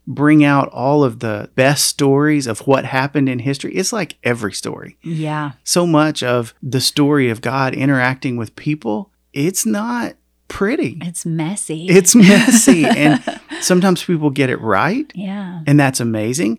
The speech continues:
Speaker 2: Mm.
Speaker 1: Sometimes people get it wrong.
Speaker 2: It's heartbreaking.
Speaker 1: The people that were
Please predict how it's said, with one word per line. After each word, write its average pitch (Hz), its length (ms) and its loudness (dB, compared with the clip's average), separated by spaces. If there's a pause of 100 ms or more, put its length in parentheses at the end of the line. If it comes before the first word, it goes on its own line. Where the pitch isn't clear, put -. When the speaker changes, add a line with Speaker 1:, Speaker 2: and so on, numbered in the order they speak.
(140)
Speaker 2:
Mm. 180 520 -8 (300)
Speaker 1:
Sometimes 123 400 -2
people 156 240 0
get 135 220 0
it 135 60 -2
wrong. 135 580 -4 (180)
Speaker 2:
It's - 100 -20
heartbreaking. 170 680 -14
Speaker 1:
The - 80 -4
people 180 680 -4 (120)
that 147 260 -2
were 143 420 -2